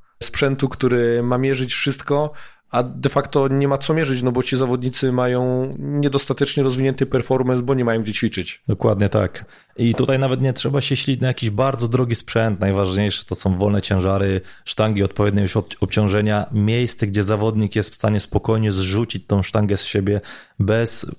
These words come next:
Speaker 2: obawiania się, że uszkodzi parkiet lub posadzkę, na jakiej ćwiczymy.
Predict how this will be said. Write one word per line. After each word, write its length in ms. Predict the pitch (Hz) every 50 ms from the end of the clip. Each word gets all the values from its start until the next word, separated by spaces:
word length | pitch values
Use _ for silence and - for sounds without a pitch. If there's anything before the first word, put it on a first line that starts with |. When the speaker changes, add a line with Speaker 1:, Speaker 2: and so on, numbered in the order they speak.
| _ _ _
Speaker 2:
obawiania 480 | 110 104 101 110 104 104 113 113 107 104
się, 180 | - - 104
że 120 | 92 104 104
uszkodzi 440 | 98 - - - - 101 92 92
parkiet 540 | - - 98 101 101 - - 104 92 - -
lub 320 | 98 95 95 - - - -
posadzkę, 560 | - - - - - 104 101 - - - 98
na 120 | 95 95
jakiej 260 | 95 92 - - 95
ćwiczymy. 580 | - - - 101 - - 104 101 104 101 104